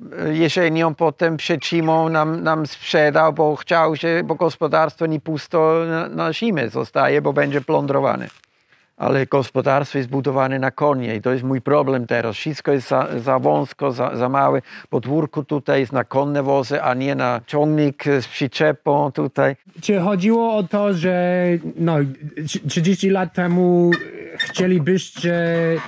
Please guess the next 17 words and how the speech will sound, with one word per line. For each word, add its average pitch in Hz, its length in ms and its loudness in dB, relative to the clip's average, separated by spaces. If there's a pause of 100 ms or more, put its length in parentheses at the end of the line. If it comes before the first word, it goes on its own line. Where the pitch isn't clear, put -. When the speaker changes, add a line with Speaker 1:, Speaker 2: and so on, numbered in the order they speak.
(160)
Speaker 2:
żyć 151 260 0
poza 170 420 0
systemem, 180 920 2
bo 156 300 2
my-, 160 240 2
myśleliście, 160 1000 0
że 143 160 0
będzie 147 320 0
jakiś 139 320 -2
apokalips 165 960 -2
i 147 300 2
Speaker 1:
Tak, 202 260 4
tak, 202 300 2
bo, 151 160 4
bo 147 200 2
ja, 147 240 4
ja, 135 440 2